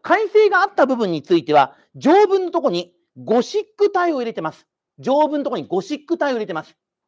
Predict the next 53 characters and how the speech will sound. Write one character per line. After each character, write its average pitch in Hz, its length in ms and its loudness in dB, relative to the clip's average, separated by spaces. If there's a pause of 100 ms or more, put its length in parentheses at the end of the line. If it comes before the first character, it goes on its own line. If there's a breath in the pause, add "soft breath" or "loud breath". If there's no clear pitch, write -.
(520)
ゴ 240 160 0
シ 349 140 -2
ッ 349 100 -6
ク 349 80 -2
体、 247 160 -2
わ 226 80 0
か 247 60 0
る 208 40 -2
か 156 60 -4
な？ 143 80 -10
太 - 160 -6
字 240 80 -6
の 240 80 -4
部 196 60 -10
分 135 60 -12
ね。 107 120 -18 (320)
太 381 240 2
字 330 60 -4
の 381 100 -2
部 359 100 0
分 240 200 -2
が 220 340 -2
改 302 260 -2
正 302 240 -2
が 277 140 -2
あ - 20 0
っ 302 100 -8
た 180 120 -6
言 - 100 -14
葉 147 160 0
で 113 120 -6
す。 - 140 -20 (4000)
で、 - 280 -2
そ 349 100 0
の 381 80 0
下 403 80 -4
に 233 100 -4
改 330 300 0
正 339 200 2
の 339 80 0
趣 339 140 -2
旨、 - 180 -4
ポ 202 200 0
イ 254 80 -2
ン 262 80 -6
ト 294 140 -2
と 233 100 -2
い 165 100 -2
う 170 60 0
と 180 80 -8
こ 180 100 -4
ろ 175 60 4
で、 180 320 -6